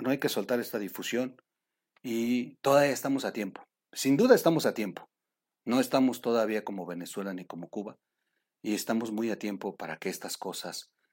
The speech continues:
despierten a un gran segmento de la población que podría levantar la voz e inclusive castigar en las elecciones.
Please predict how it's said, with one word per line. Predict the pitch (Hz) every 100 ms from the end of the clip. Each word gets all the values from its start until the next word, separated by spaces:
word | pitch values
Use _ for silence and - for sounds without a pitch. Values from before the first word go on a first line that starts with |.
| _ -
despierten | 101 - - 131 139 - 92 85
a |
un | 90 104 104
gran | 101 101
segmento | 104 90 87 92 85 85 _ _ _ -
de | 95
la | 87 -
población | 85 87 85 92 87
que | -
podría | 87 82 85 85 82 82 _ _ _ _ _ _ _ _ _ _ _ _ _ _ _ _ _ _ _ _ -
levantar | 107 110 104 113
la | 139
voz | 113 147 185
e | 170
inclusive | 120 107 101 92 92 113 113
castigar | - - 90 87 90 - _ _ -
en | 95
las | 85 82
elecciones. | 76 - - - -